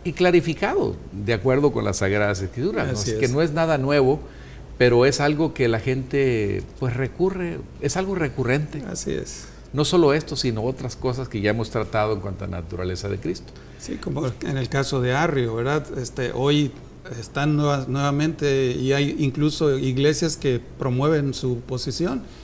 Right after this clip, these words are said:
Speaker 2: y es una posición allá del siglo tercero,
Speaker 1: <laughs> Así
Speaker 2: del
Speaker 1: es.
Speaker 2: siglo cuarto.
Speaker 1: A-, ahora, los semiarrianos también.
Speaker 2: Ujú.
Speaker 1: N-,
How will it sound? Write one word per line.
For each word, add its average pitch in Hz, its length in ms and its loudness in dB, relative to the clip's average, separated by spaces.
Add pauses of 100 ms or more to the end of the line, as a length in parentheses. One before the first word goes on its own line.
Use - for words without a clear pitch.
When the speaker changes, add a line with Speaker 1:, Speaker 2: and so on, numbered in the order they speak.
(160)
Speaker 2:
y 151 100 2
es 147 120 -2
una 147 360 0
posición 143 640 0
allá 131 260 0
del 131 140 -2
siglo 139 320 -2
tercero, 165 440 -4 (280)
Speaker 1:
<laughs> - 240 -4
Así - 220 -4
Speaker 2:
del 135 40 4
Speaker 1:
es. 131 60 0
Speaker 2:
siglo 151 260 4
cuarto. 123 320 -2 (240)
Speaker 1:
A-, 147 80 2
ahora, 139 440 0
los 120 180 2
semiarrianos 123 720 2
también. 147 360 -2 (400)
Speaker 2:
Ujú. 139 120 -2
Speaker 1:
N-, 156 180 0